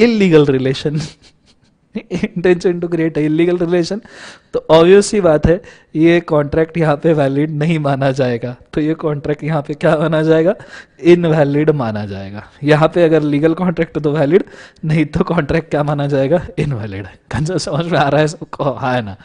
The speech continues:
बस यही है, intention to create a legal relation and intention to create a non-legal relation। समझ में तुमको बहुत अच्छे से आया होगा, मेरे को मालूम है already, ठीक है।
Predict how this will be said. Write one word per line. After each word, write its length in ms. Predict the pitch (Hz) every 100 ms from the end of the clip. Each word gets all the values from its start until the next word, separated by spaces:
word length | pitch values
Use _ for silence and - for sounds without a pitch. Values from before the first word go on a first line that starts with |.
| - - - - _ _
बस 240 | 147 151 -
यही 360 | 151 156 180 196
है, 320 | 180 226 -
intention 580 | 160 160 175 170 160 160
to 100 | 160
create 240 | 147 143 139
a 0 |
legal 320 | 127 135 160
relation 540 | 165 165 160 190 208
and 80 | -
intention 600 | 151 143 156 147 139 156
to 60 | 139
create 180 | 143 131
a 40 |
non-legal 600 | 170 147 135 131 139 139
relation। 360 | 143 151 214 196
समझ 260 | 170 185
में 120 | 190 196
तुमको 280 | 180 185
बहुत 220 | 170 156 196
अच्छे 240 | - 208
से 100 | 202
आया 200 | 175 175
होगा, 200 | 185 190
मेरे 160 | 185 170
को 100 | 175
मालूम 320 | 143 180 208
है 60 |
already, 380 | 190 175 170 180 - - - - - -
ठीक 120 | 180
है। 320 | 240 - -